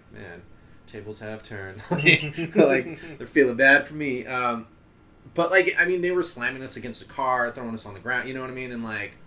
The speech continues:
Speaker 2: Mm.
Speaker 1: uh, they never told us what we did, uh, other than that they got, like, they're like, "Oh, yeah, we, you know, you were suspicious," and, like, someone saw that you were, like, creeping around, you know. It was, like, very vague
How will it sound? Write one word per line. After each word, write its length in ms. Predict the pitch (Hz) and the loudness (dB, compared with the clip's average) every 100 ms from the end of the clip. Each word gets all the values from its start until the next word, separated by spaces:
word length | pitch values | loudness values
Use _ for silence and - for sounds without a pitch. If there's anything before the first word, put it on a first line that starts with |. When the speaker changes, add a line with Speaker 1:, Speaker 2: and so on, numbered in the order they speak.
| - | -20
Speaker 2:
Mm. 300 | 123 107 107 - | -18 -18 -20 -6
Speaker 1:
uh, 220 | 117 113 | -2 -2
they 140 | 120 131 | -2 -2
never 200 | 135 135 | 0 -2
told 240 | 143 131 | -2 -4
us 180 | 135 - | -4 -6
what 240 | 107 117 | -6 -6
we 100 | 117 | -6
did, 440 | 104 123 131 127 127 - _ _ _ - - - - - | -4 -2 0 -2 -10 -20 _ _ _ -20 -20 -20 -20 -16
uh, 320 | 101 98 95 120 | -12 -10 -6 -4
other 240 | 127 123 | -2 -2
than 580 | 117 117 110 107 104 104 - - - | -2 -2 -2 -4 -8 -14 -18 -20 -14
that 160 | 104 - | -14 -8
they 100 | 107 | -8
got, 240 | 110 107 | -6 -8
like, 200 | 104 98 - | -8 -12 -14
they're 100 | 104 | -16
like, 160 | 98 95 | -14 -10
"Oh, 120 | 110 | -8
yeah, 200 | 110 101 | -6 -6
we, 180 | 101 92 - - - - 95 | -10 -14 -20 -20 -20 -20 -20
you 100 | 92 | -18
know, 120 | 82 | -16
you 160 | 90 | -14
were 80 | 92 | -12
suspicious," 680 | 90 - - 127 123 107 - | -10 -6 -4 -4 -4 -4 -6
and, 140 | 98 | -10
like, 200 | 92 92 | -12 -14
someone 260 | - 113 107 | -10 -10 -8
saw 240 | 101 104 | -8 -8
that 80 | 104 | -8
you 140 | 101 95 | -12 -16
were, 180 | 95 | -16
like, 240 | 92 85 - | -14 -14 -14
creeping 220 | 104 95 | -16 -12
around, 200 | 107 - | -12 -10
you 60 | 107 | -12
know. 160 | 87 85 - - - - - - | -12 -16 -20 -20 -20 -20 -20 -4
It 60 | 139 | 0
was, 140 | 147 | 2
like, 120 | 160 | 0
very 280 | 123 175 160 | 6 8 6
vague 640 | 120 110 123 117 104 98 | 2 0 2 2 0 -6